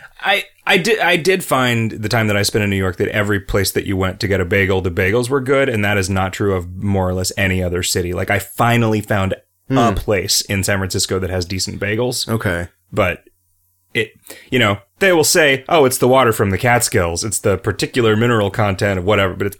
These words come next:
Speaker 1: probably not. I, it, I don't know. They probably just,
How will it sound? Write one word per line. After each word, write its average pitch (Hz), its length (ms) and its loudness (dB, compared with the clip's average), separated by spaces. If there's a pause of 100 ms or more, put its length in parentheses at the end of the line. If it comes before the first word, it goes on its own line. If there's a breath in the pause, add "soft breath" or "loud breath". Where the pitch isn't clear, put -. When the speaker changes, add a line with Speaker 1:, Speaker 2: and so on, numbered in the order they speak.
Speaker 1:
probably 101 420 0
not. 101 340 0
I, 101 160 -2
it, 92 220 -8 (140)
I 92 140 0
don't 82 100 -2
know. 80 140 -6 (180 soft breath)
They 107 100 0
probably 107 220 0
just, 87 300 -2